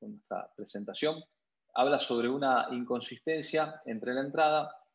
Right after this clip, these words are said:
y la salida de la plataforma de transcoding. Bien, en este caso tenemos un programa el cual viene por dos fuentes posibles. Uno es un M P T S y otro un S P T S,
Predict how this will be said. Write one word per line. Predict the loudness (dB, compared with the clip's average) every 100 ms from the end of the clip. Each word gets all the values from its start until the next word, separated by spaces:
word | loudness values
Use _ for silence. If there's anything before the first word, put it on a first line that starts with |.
| -8
y | 0
la | 2
salida | 4 2 4 6
de | 6
la | 4
plataforma | 2 -2 0 2 2
de | 2
transcoding. | 0 -2 -4 -10 -10 -14 _
Bien, | 0 0 0 -12 _ _ -2
en | 0
este | 2 2
caso | 2 2 0 -2 _ _ 0
tenemos | 2 2 2 2 -2 -12 _ _ _ _ _
un | -6 0
programa | 6 8 8 4 0 -8
el | -10 4
cual | 6 6 2 -2 -6 _ -8
viene | 0 2 4
por | 4
dos | 2 2
fuentes | 2 0 0 -4
posibles. | -6 -6 -4 -8 -12 -20 _ _ _ -6
Uno | -2 2 4 2 0
es | -4
un | -4 -2
M | 0 0
P | 2 0
T | 0
S | -2 -8 -10 -4
y | 0
otro | 0 -2
un | -2
S | -2 -2
P | -4
T | -2 -4
S, | -4 -12